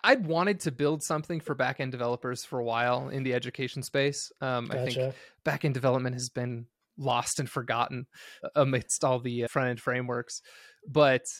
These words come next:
Speaker 1: it just was convenient timing.
Speaker 2: Gotcha. Yeah, I mean, if you think about, like, internet's definitely, the louder voices are definitely, like, the front-end community, which is, I think it's because there's a lot more churn going on in that space, right? There's always something new happening, right? Whereas you think about back-end,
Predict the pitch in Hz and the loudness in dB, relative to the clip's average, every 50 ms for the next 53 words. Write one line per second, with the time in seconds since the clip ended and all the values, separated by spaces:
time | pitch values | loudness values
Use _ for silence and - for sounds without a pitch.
0 | - _ _ _ - 160 156 143 143 - - 117 - - 127 117 123 120 120 113 | -16 _ _ _ -2 0 0 0 0 -4 -4 -8 -10 -8 -10 -8 -8 -8 -8 -8
1 | - - - 120 117 117 117 117 117 - _ - 151 139 139 - - 156 156 190 | -10 -10 -8 -6 -6 -4 -4 -6 -8 -10 _ -2 0 0 0 2 2 4 8 10
2 | 226 220 208 208 196 - 226 - - 180 180 175 165 151 147 143 139 139 143 147 | 10 10 10 8 4 4 2 4 6 8 8 8 8 8 8 8 6 6 4 4
3 | 147 147 143 - - 151 139 - - 143 143 135 135 131 127 - _ _ _ _ | 4 4 2 2 2 0 0 2 2 0 0 2 2 0 -2 -6 _ _ _ _
4 | _ _ _ _ _ _ _ - 147 139 143 147 156 156 160 156 135 131 139 143 | _ _ _ _ _ _ _ 2 4 4 6 6 6 6 6 4 2 4 4 4
5 | 143 139 - 139 131 123 131 131 123 139 135 131 - 147 143 139 135 131 131 127 | 4 4 2 -2 0 2 2 2 4 4 2 2 2 0 0 2 2 4 4 2
6 | 127 127 - - - - _ _ - 147 - - 143 131 135 135 135 135 156 156 | 2 0 -4 -14 -18 -20 _ _ -2 -2 2 4 4 4 4 2 0 0 0 0
7 | 156 156 160 165 170 170 - _ _ _ - 185 185 254 240 196 185 - - - | 0 2 2 2 2 0 0 _ _ _ 4 6 8 8 8 6 6 -2 -10 -18
8 | - - - - 185 165 180 262 262 240 - - 202 - 185 175 160 165 143 160 | -20 -14 -4 2 4 6 8 8 8 6 4 4 2 2 2 2 2 2 2 4
9 | 151 143 151 156 151 156 147 139 120 - - 147 147 151 151 156 170 175 156 160 | 6 6 6 6 4 4 2 2 2 2 4 4 4 4 4 2 0 2 4 6
10 | 165 165 170 180 185 190 196 196 196 185 185 - - 196 196 202 208 214 - - | 6 6 6 4 2 2 0 0 -2 -4 -4 -4 -2 0 2 2 2 2 0 0
11 | - 214 214 214 208 - 156 143 143 156 160 151 143 - 165 151 156 143 143 147 | 2 2 2 2 4 2 2 4 8 8 8 8 8 6 2 2 2 0 2 2
12 | 139 120 139 151 147 - 135 131 131 131 127 127 135 131 131 131 127 135 123 127 | 2 4 4 2 2 0 -2 -6 -6 -4 -2 -2 -2 0 0 0 -2 -2 -2 -4
13 | 139 - 151 139 135 139 135 123 - 143 139 131 - 139 139 135 135 | -6 -4 -4 -2 0 0 0 2 4 2 2 2 2 2 2 2 0